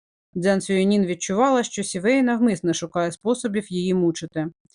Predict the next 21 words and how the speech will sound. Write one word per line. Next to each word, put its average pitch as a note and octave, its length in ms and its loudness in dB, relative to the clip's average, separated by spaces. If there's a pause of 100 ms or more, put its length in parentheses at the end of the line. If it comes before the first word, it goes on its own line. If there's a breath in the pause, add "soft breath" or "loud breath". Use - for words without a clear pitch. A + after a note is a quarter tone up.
(180)
Сидячи G#3 460 0
там, C#4+ 300 2
її G#3+ 240 0
серце A#3 380 2
не G3 140 2
тільки C#4+ 360 0
не B3+ 140 6
заспокоювалося, A3 1120 0
а A#3 100 0
навпаки, C4+ 580 0
ставало G#3+ 480 2
ще B3+ 180 -6
більш E3+ 300 -6
тривожним. D#3+ 720 -2 (600 soft breath)
Та B3+ 100 4
Сівей D4+ 340 4
не C#4+ 140 4
звертав G3 440 -2
на F#3+ 120 2
неї F#3 260 2
уваги. E3 560 -2